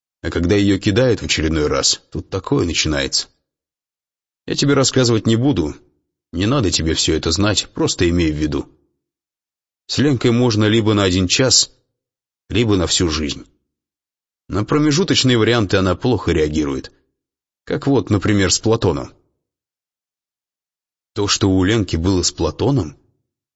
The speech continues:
явилось для Сергея совершеннейшей новостью. Внешние отношения между Платоном и Ленкой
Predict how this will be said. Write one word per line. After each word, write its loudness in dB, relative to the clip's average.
явилось 0
для 0
Сергея 2
совершеннейшей 0
новостью. -2
Внешние 0
отношения 2
между 2
Платоном 2
и 2
Ленкой 0